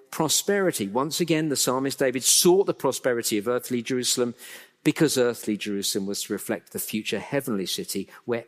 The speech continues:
every resident will prosper. In our heavenly home, there won't be haves and have-nots. Everyone will have. We'll have much more than we ever needed.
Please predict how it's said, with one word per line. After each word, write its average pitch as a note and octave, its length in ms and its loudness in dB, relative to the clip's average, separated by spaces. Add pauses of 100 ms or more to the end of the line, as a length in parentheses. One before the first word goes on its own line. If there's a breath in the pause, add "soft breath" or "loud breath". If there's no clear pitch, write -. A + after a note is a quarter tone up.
every D3 640 -2 (160)
resident A#2+ 560 -2
will C#3 140 -2
prosper. - 640 -2 (1700)
In F3+ 120 8
our E3+ 220 6
heavenly E3+ 380 4
home, G#2+ 260 0
there C3 120 -2
won't D#3+ 200 -2
be C#3+ 260 -2
haves C3+ 360 -2
and C3 300 -4
have-nots. C3+ 1200 0 (540)
Everyone G3 580 4
will A2+ 200 0
have. G2 320 -4 (180 loud breath)
We'll G3+ 200 6
have F3+ 220 0
much F#3 320 0
more F3 140 2
than F3+ 100 -2
we F#3 140 0
ever F#3 160 -2
needed. F#3 480 0